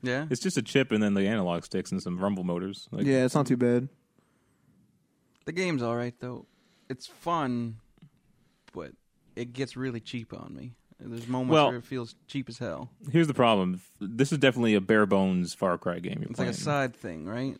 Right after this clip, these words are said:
Speaker 2: Yeah. It's kind of more of a glamorized, um, D L C.
Speaker 1: Even just, like, mission structure, I'd like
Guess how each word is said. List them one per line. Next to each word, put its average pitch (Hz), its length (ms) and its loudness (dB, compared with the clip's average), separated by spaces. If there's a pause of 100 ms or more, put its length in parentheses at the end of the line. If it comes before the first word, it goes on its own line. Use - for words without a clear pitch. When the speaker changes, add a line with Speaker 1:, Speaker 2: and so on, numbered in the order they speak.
(100)
Speaker 2:
Yeah. 98 520 4 (200)
It's 113 220 -2
kind 131 260 4
of 120 60 2
more 117 140 8
of 101 60 4
a 101 60 2
glamorized, 95 920 2 (260)
um, 87 480 -6 (300)
D 104 120 4
L 87 100 2
C. - 160 -12 (920)
Speaker 1:
Even 202 240 -6
just, 160 120 -10
like, 156 220 -6
mission 123 640 -4
structure, - 680 -12
I'd 87 220 -10
like 73 200 -12